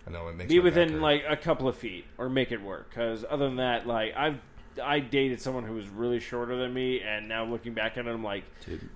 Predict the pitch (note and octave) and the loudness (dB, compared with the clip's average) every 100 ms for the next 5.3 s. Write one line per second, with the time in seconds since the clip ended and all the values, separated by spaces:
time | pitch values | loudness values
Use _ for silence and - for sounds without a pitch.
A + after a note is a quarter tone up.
0 | - G#2+ G2 G2 F2+ E2+ C2+ - - - | -8 -6 -6 -8 -8 -10 -10 -12 -16 -14
1 | D#2 E2 F2+ - - - - - D#2+ E2 | -8 -6 -6 -10 -20 -20 -14 -8 -6 -4
2 | - - - - - - - - - - | -8 -12 -20 -20 -20 -18 -18 -18 -20 -20
3 | - A#1 G#1+ - - - - D2+ E2 - | -16 -14 -14 -16 -20 -20 -12 -8 -4 -2
4 | - E2 E2 D#2 D2 D2 D#2 - D#2 C#2+ | 0 0 0 -4 -4 -4 -8 -8 -8 -6
5 | D#2 D#2 | -6 -6